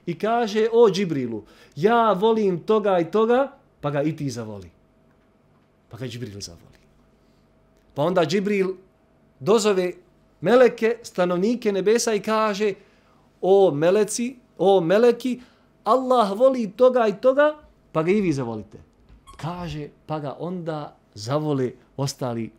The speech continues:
meleci. Kaže, "Pa se to sa nebesa spusti na zemlju, među ljude, da ga i ljudi zavole." A šta se desi kada te meleki zavoli?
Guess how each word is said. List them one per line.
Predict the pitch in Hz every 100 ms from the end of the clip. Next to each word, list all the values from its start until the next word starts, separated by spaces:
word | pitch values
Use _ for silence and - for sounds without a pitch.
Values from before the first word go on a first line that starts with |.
| _ _ _ _
meleci. | 107 117 110 98 - - _ _ _ _ _ _ _ _ _ -
Kaže, | 147 139 127 113
"Pa | 107
se | -
to | 107 - 139
sa | 120 117
nebesa | 104 98 113 139 - 160 147 _ _ _ _ _ _
spusti | - - 127 - _ 113 104 _ _ _ _ -
na | 104 98
zemlju, | 110 127 135 117 101 _ -
među | 110 104
ljude, | 110 127 123 113 95 _ _ -
da | 117
ga | 104
i | 104
ljudi | 104 104 92 87 _ _ _ _
zavole." | 98 90 65 _ _ _ _ _ _ _
A | -
šta | - 180
se | -
desi | 131 143 - 135 131 _ _ _ _ _ _ -
kada | 135 131 117
te | 110 95
meleki | 95 120 120 -
zavoli? | 82 71 - _